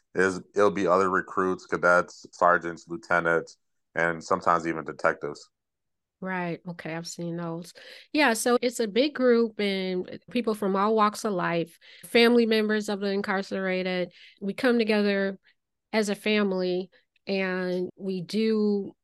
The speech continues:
Speaker 2: like, round tables, and we, they have toolboxes where they talk about certain things. They have speakers, but it's a really a great place for people to come and to get information and just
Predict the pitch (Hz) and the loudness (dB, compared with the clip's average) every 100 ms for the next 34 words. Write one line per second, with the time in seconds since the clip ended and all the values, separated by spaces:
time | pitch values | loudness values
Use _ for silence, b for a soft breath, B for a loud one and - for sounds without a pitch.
0 | _ _ _ _ _ _ 180 175 170 151 | _ _ _ _ _ _ -2 -2 -2 -2
1 | 185 208 220 214 208 196 196 196 185 170 | 2 4 2 0 0 0 -2 -2 -2 -2
2 | 170 175 _ 180 190 196 180 - 254 208 | -2 -6 _ -8 -4 -4 -4 0 2 4
3 | 196 190 - 196 185 185 180 180 175 208 | 4 2 0 -4 -2 -2 0 0 -2 -2
4 | 185 190 180 180 170 - 190 185 180 180 | -2 -2 0 -2 -4 -6 -4 -4 -4 -2
5 | 180 180 180 175 175 175 - 208 202 185 | 0 0 -2 -2 -4 -4 -2 -2 -2 -2
6 | 180 - B B B _ 196 185 - 240 | -4 -6 B B B _ -2 -2 2 0
7 | 233 208 220 254 233 175 202 196 - 202 | 2 0 4 6 4 2 -2 -2 -2 -2
8 | 196 - 180 175 202 190 180 175 202 180 | -2 -6 -6 -4 -4 -2 -2 -4 -2 0
9 | 180 180 175 b b b b - 196 185 | 0 -2 -4 b b b b -2 0 0
10 | 180 175 - - 190 165 202 196 - _ | -4 -8 -12 -4 -2 4 4 4 0 _
11 | - 220 226 226 190 185 190 185 180 175 | -2 -2 0 0 -2 -2 -2 -2 -2 0
12 | 220 233 | 0 0